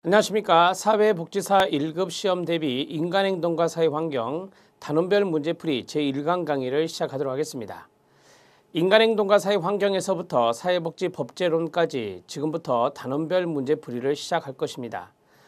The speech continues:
여러분들은 이론 강의를 한 번이라도 들으셨습니까? 이론 강의를 한 번이라도 들으셔야 이 문제풀이가 더 수월해진다는 것을 말씀드립니다. 만약에 여러분들이 지금 이론을 잘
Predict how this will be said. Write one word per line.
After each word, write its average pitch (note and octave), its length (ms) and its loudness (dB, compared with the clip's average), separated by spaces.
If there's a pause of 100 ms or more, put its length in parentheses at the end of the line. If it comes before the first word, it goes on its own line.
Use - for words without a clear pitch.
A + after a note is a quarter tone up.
(200)
여러분들은 F3+ 460 4
이론 F#3+ 420 2
강의를 E3 680 4
한 G3+ 260 -8
번이라도 D3+ 520 0
들으셨습니까? C3 840 -8 (500)
이론 G3+ 300 4
강의를 F3+ 400 2
한 F3 180 -6
번이라도 E3+ 440 0
들으셔야 B2 720 0 (140)
이 C#3+ 180 -2
문제풀이가 C#3+ 840 0
더 B2+ 240 0
수월해진다는 C3 760 -4
것을 D#3+ 460 0 (320)
말씀드립니다. A#2+ 840 -4 (160)
만약에 D#3+ 540 2
여러분들이 C3+ 680 -2 (300)
지금 D3+ 240 0
이론을 F#3 720 0
잘 C3+ 420 -2